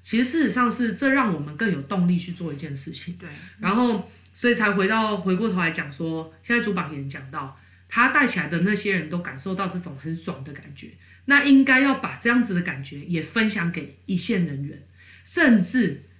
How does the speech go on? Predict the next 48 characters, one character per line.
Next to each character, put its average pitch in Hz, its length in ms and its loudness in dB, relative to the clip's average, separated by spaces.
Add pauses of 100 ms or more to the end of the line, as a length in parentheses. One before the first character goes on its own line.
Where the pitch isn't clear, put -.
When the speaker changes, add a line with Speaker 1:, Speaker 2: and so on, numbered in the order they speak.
(240)
Speaker 1:
号 214 380 2
召 170 560 -2
这 214 100 -4
样 202 140 0
子 175 140 -4
的 151 100 -10
人 139 240 -8
上 147 320 -4
来。 - 140 -12 (200)
Speaker 2:
对。 147 280 -12
Speaker 1:
因 208 120 2
为 254 80 4
我 190 240 0
们 139 300 -8 (220)
虽 208 240 0
然 165 200 2
可 151 140 -10
能 139 100 -8
没 160 120 -6
有 139 140 -8
一 175 120 -4
下 196 200 -2
子 160 120 -8
可 165 100 -10
以 156 60 -6
提 151 140 -14
供 160 200 -8
你 147 60 -14
很 139 160 -14
高 139 140 -14
的 135 60 -12
薪 - 180 -16
水， - 180 -20
但 180 180 2
是 190 120 -2
我 160 160 -4
们 151 120 -8
可 165 80 -4
以 175 40 0
提 165 140 -10
供 170 200 -4
一 - 20 -6
个 151 80 -8
很 139 200 -10
棒 165 140 -4
的 139 80 -12
环 - 140 -20 (120)
境 - 200 -14